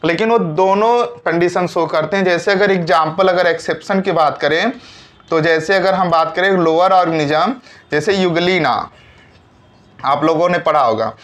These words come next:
यूगलिना क्या करता है? ये मिक्सोट्रॉपिक न्यूट्रिशन करता है, मिक्सोट्रॉपिक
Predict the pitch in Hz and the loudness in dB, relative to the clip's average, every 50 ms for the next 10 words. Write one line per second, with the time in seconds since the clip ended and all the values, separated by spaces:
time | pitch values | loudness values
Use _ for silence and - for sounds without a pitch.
0 | - - - - - - _ - 147 156 156 170 175 180 180 185 208 220 226 226 | -20 -20 -20 -20 -20 -20 _ -2 -2 0 0 0 0 0 0 2 0 0 0 0
1 | 226 220 208 202 202 196 190 - 220 214 220 220 226 214 190 180 175 165 156 151 | 0 0 2 0 0 0 0 0 0 2 2 0 0 0 0 0 0 -2 -2 0
2 | 151 196 202 202 196 190 180 170 165 170 180 170 165 160 147 139 143 143 127 - | 2 2 0 2 2 2 2 2 2 0 -2 -2 0 -2 -2 -2 -2 -4 -4 -4
3 | 151 131 123 117 120 113 110 - 117 117 113 110 110 107 107 - - - - - | -4 -6 -4 -2 -2 -2 -2 -2 -4 -4 -4 -4 -6 -8 -10 -12 -18 -20 -20 -20
4 | - - - - - _ - _ _ - 139 147 160 165 160 151 151 151 170 190 | -20 -20 -20 -20 -20 _ -20 _ _ -6 -4 -2 0 0 0 -2 -2 0 2 2
5 | 196 202 196 196 185 165 160 156 151 151 - 175 196 226 269 | 2 2 0 0 0 2 2 2 2 0 -2 0 0 -2 -2